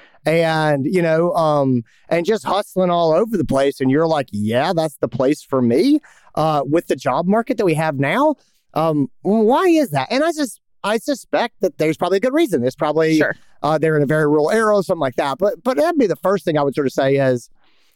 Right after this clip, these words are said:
Speaker 1: given that you're already looking at this and wondering about it,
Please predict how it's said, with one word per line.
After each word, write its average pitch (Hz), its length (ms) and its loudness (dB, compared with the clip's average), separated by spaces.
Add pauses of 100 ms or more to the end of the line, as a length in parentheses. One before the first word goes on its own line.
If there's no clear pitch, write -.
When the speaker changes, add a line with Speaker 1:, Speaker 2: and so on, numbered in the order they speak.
(180)
Speaker 1:
given 294 300 0
that 196 80 -4
you're 180 180 4
already 156 220 2
looking 156 280 0
at 135 80 0
this 143 180 0
and 127 140 0
wondering 151 440 2
about 120 360 0
it, 120 160 -2